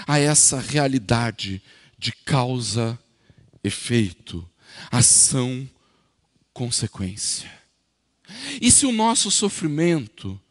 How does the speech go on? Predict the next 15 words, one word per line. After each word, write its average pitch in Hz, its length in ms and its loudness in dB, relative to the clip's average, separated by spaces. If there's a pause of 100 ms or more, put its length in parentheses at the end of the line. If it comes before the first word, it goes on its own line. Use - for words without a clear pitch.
(440)
tivesse 160 720 2
como 170 500 -2
único 190 520 -2
propósito 101 1300 -6 (500)
nos 185 520 2
fazer 127 880 2 (300)
olhar 120 800 0 (360)
pra 113 240 2
Ele 101 560 0 (920)
e 151 180 2
encontrarmos 139 1120 -2
nele 104 720 -2 (760)
a 98 80 -2
nossa 101 320 -4
esperança? - 840 -10